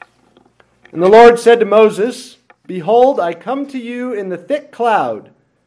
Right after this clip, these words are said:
that the people may hear when I speak with you and believe you forever." So Moses told the words of the people to the Lord. Then the Lord said to Moses,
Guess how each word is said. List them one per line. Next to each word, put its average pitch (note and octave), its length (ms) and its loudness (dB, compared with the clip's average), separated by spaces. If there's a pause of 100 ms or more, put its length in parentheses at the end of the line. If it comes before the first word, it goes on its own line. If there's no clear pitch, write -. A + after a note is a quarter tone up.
(180)
that C3 100 -18
the D#3+ 80 -20
people C4 320 -2
may F#3 240 -4
hear C4 340 -8
when A#3+ 140 -2
I F3 160 -8
speak - 480 -14
with C#3+ 220 -14
you B2 480 -14 (380)
and D3 160 -10
believe G#3 440 -4
you A3 320 -8
forever." F#3 720 -4 (1040)
So D#3 180 -6
Moses F3+ 460 -2
told G#3 260 -4
the G#3 80 -10
words F3+ 340 -6
of D3+ 120 -18
the D3+ 40 -16
people D3 440 -16
to B2 100 -20
the B2 100 -14
Lord. A#2+ 520 -10 (720)
Then F3 140 -6
the F3+ 100 0
Lord F#3 260 4
said F#3+ 180 -6
to F3+ 60 -6
Moses, F3+ 640 -2